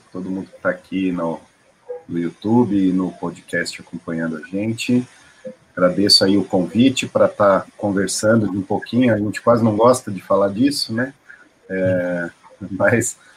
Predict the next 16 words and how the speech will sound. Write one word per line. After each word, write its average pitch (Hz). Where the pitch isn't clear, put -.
é, 90
é 90
muito 107
bom 107
aproveitar 104
esse 110
momento 107
aqui, 113
pré-clínica 117
abrindo, 117
ou 98
pré-começar 107
os -
trabalhos, 113
pro 117
pessoal 110